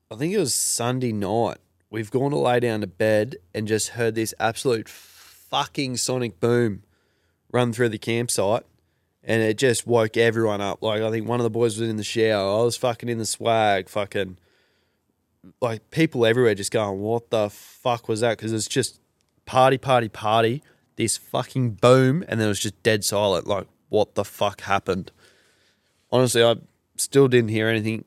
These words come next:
about it afterwards. We, we were just fucking doing our own thing. Um,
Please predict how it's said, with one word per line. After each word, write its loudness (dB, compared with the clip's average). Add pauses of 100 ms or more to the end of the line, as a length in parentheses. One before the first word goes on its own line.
about 2
it 2
afterwards. 0 (100)
We, -4 (720)
we -4
were 0
just -2 (300)
fucking -6
doing -2
our -2
own -4
thing. -4 (960)
Um, -2